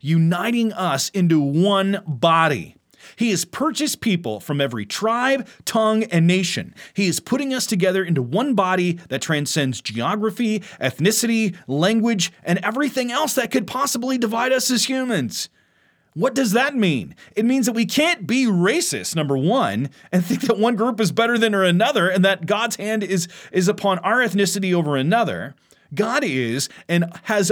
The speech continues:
always been about the nations. It's been his mission since the beginning of time to reach all people groups, which is why we participate in missions,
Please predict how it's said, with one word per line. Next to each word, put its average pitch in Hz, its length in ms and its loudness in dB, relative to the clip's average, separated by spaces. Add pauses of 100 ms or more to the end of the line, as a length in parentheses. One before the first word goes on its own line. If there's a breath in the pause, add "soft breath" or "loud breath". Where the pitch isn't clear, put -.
(120)
always 254 500 2
been 170 560 2 (180 loud breath)
about 165 480 0
the 156 200 0
nations. 190 800 -2 (680)
It's 175 180 -2
been 214 160 4
his 214 260 2
mission 214 400 0
since 196 260 -2
the 175 80 -2
beginning 208 360 2
of 254 80 -6
time 202 320 -2
to 180 80 2
reach 190 360 0
all 233 240 -4
people 254 440 -4
groups, 139 480 -2 (480 soft breath)
which 208 160 0
is 196 120 0
why 214 200 -2
we 247 160 0
participate 233 720 -2
in 254 240 -2
missions, - 520 -2